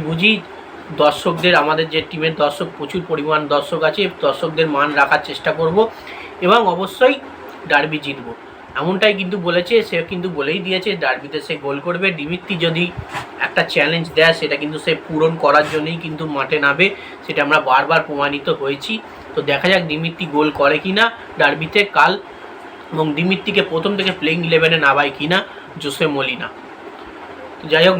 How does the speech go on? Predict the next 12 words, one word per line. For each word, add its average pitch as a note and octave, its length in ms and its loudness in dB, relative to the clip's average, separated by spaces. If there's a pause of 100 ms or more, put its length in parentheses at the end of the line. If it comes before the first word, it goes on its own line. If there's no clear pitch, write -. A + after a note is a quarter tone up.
নেক্সট F#3 260 2
যে F#3+ 120 4
আপডেটটা E3 320 0
নিয়ে E3+ 200 -2
কথা D3 220 -4
বলবো E3+ 180 -4
সেটা E3+ 180 -4
কিন্তু E3+ 140 -8 (100)
খুব F#3 100 -4 (140)
গুরুত্বপূর্ণ E3 480 -2 (100)
আপডেট। D3+ 260 0 (100)
ডায়মন্ড F#3 320 4